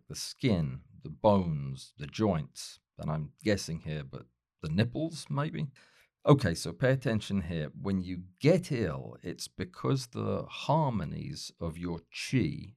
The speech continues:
your yin and your yang and your zhui, are imbalanced. And the only way you can get them back where they belong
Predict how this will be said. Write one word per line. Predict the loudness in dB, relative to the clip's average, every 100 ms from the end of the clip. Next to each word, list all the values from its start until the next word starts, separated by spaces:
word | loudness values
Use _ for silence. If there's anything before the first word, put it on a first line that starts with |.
| _
your | -6 -2 -2
yin | -4 -4 -2 -2 -2
and | -4 -4
your | -6 -6 -6
yang | -6 -4 -4 -2 -4
and | -4 -4
your | -4 -6
zhui, | -8 -8 -8 -2 0 2 0 -8 -14 _ _ _ _ _
are | 2 6
imbalanced. | 6 4 4 2 2 -6 -10 -12 -14 _ _ _ _ _ -14 2
And | 6
the | 8
only | 6 4
way | 2 2
you | 2 -2
can | -4 -6
get | -2 -4
them | -4 -6 -2
back | -2 -2
where | -2 -4 -2
they | -2
belong | -2 -6 0 2 2 -2